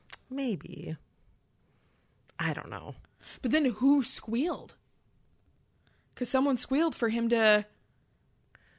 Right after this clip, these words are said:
Speaker 1: Was
Speaker 2: go
Speaker 1: it
Speaker 2: to
Speaker 1: just
Speaker 2: jail.
Speaker 1: the victims that were finally,
Speaker 2: Oh,
Speaker 1: like, coming
Speaker 2: maybe that's
Speaker 1: forward?
Speaker 2: what,
Speaker 1: Like,
Speaker 2: okay.
Speaker 1: someone came forward and it probably, like, triggered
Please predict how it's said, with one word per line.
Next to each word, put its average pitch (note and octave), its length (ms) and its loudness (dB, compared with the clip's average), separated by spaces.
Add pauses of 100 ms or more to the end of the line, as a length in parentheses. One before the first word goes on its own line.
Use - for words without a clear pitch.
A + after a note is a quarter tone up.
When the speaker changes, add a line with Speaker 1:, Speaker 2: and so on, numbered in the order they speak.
Speaker 1:
Was A3 180 2
Speaker 2:
go B3+ 80 6
Speaker 1:
it - 20 6
Speaker 2:
to A3 80 6
Speaker 1:
just B3+ 80 2
Speaker 2:
jail. C#4 300 6
Speaker 1:
the D3+ 80 4
victims E4+ 500 -2
that G#3 140 -2
were F#3 120 -2
finally, F3 520 0
Speaker 2:
Oh, A#3 100 10
Speaker 1:
like, B3+ 300 8
coming A#3+ 120 6
Speaker 2:
maybe A3 200 0
that's G3 300 0
Speaker 1:
forward? G3 200 -2
Speaker 2:
what, - 60 -4
Speaker 1:
Like, F3 140 -2
Speaker 2:
okay. F#3 100 -2
Speaker 1:
someone F3 220 -2
came E3+ 200 -4
forward D3 300 -4
and D3 140 -6
it B2 80 -8
probably, D3 440 -6
like, C3+ 180 -6
triggered D3 580 -6